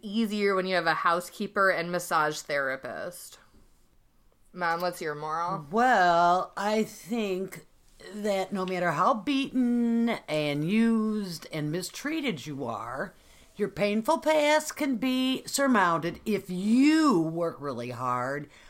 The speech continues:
Speaker 2: on yourself to make a new life for yourself, doing what you like, what you want to do, yada, yada, yada. And, um, then you'll be rewarded. You'll get the rich, handsome prince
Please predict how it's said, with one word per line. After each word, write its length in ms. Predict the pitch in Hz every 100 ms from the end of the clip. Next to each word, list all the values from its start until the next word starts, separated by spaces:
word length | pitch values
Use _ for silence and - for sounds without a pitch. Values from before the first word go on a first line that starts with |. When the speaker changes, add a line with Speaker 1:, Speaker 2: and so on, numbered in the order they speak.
| -
Speaker 2:
on 140 | 170 214
yourself 680 | 247 254 233 208 196 196 -
to 100 | 151
make 200 | 135 131
a 60 |
new 200 | 143 147
life 380 | 190 226 302 302
for 120 | -
yourself, 840 | 147 139 127 - 135 131 127 120 - _ - _
doing 300 | 175 156 147
what 180 | 123 92
you 320 | 113 208 320
like, 600 | 311 277 262 254 247 240
what 180 | 139 110
you 160 | 147 214
want 260 | 269 269
to 60 | 262
do, 320 | 170 175 185
yada, 360 | 175 147 160 226
yada, 280 | 226 240 262
yada. 500 | 208 156 139 139 143 - - - - _ -
And, 580 | 202 196 185 175 180 -
um, 260 | 165 165 170
then 140 | 170
you'll 120 | 190
be 160 | 214 285
rewarded. 580 | 277 311 349 359 175 - _ _ _ _ _ -
You'll 240 | 175 180
get 240 | 151 175 -
the 120 | 147
rich, 480 | 147 160 - - -
handsome 600 | 127 165 160 - 160 160
prince 680 | 139 - 185 185 226 - -